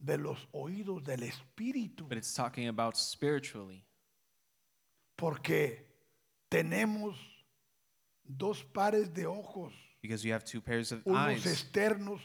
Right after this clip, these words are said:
Speaker 1: y otros internos.
Speaker 2: External and internal.
Speaker 1: Tenemos dos pares de oídos.
Speaker 2: Same with your ears.
Speaker 1: Los externos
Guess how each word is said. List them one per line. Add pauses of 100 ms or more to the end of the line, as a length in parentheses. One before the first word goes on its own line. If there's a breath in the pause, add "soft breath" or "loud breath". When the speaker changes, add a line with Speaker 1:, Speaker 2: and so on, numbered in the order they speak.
(540)
Speaker 1:
y
otros
internos.
Speaker 2:
External
and (120)
internal. (420 soft breath)
Speaker 1:
Tenemos
dos
pares
de
oídos. (140)
Speaker 2:
Same
with
your
ears.
Speaker 1:
Los
externos